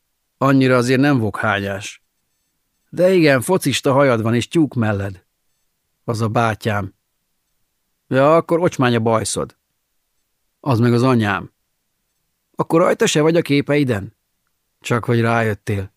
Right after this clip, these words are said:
Filozófia szak. Na, na, világegyetem, húzzelológia tanszék. Ne legyél már ilyen.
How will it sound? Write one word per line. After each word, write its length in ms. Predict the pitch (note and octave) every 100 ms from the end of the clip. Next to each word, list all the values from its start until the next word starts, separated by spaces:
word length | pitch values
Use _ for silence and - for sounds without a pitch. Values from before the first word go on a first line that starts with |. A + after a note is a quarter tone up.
| _
Filozófia 680 | - B2+ B2 B2+ A2+ C3 B2
szak. 360 | - G#2+ _ _ _ _ _ _ _ _ -
Na, 180 | A2+
na, 360 | A#2 B2+ B2 G#2 _
világegyetem, 880 | - D3 C#3+ B2+ A#2+ A#2+ - G#2+ G2+ _ _
húzzelológia 800 | - E3 C#3 C#3+ C3 A#2+ A2+ A#2
tanszék. 640 | G#2+ A2+ G#2 - G#2 - _ _ _ _ _ _ _ _ _ _ _
Ne 100 | B2+
legyél 360 | D3 C3+ B2 A#2+
már 200 | A#2+ A#2
ilyen. 400 | A#2 A#2 G#2+